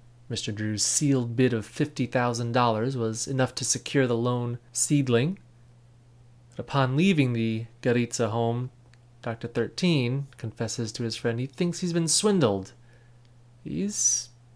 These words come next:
skeptical about this strange human-plant hybrid, but Drew insists that prior to the auction, Garitza had allowed a, a glimpse of a full-grown specimen to each of the bidders.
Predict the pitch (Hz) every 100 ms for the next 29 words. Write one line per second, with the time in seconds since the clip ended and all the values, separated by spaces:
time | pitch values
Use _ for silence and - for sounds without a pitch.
0 | - - - 202 190 135 120 101 101 107
1 | - - - - 120 117 113 110 - -
2 | 139 127 117 113 110 110 - 131 117 107
3 | - - 123 113 110 107 - - - -
4 | - - - - - - 131 - - 120
5 | 143 160 156 - 170 - - 131 156 -
6 | 127 127 135 151 147 143 139 - 147 185
7 | - - - - - - - - - -
8 | 120 135 - 135 135 131 135 135 131 127
9 | 151 127 143 151 151 131 120 - - 156
10 | 147 139 143 143 - - 151 - 123 139
11 | - 123 123 127 117 156 117 - 143 -